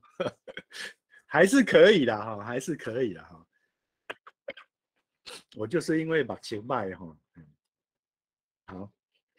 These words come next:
好，感谢大家，谢谢，辛苦了，星期天，哈，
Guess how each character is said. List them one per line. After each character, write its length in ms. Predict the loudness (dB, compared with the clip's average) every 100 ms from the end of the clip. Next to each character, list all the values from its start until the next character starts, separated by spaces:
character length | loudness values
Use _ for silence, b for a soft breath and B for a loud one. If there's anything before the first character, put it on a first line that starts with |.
| -2
好， 160 | 0
感 220 | 4 2 4
谢 200 | 4 6
大 220 | 4 4
家， 340 | 4 4 2
谢 180 | 0 -4
谢， 320 | -2 -2 -2 -4
辛 220 | -8 -8
苦 160 | -8
了， 280 | -6 -8 -12
星 200 | -12 -12
期 160 | -12 -14
天， 500 | -10 -8 -8 -10 -14
哈， 280 | -14 -16 -18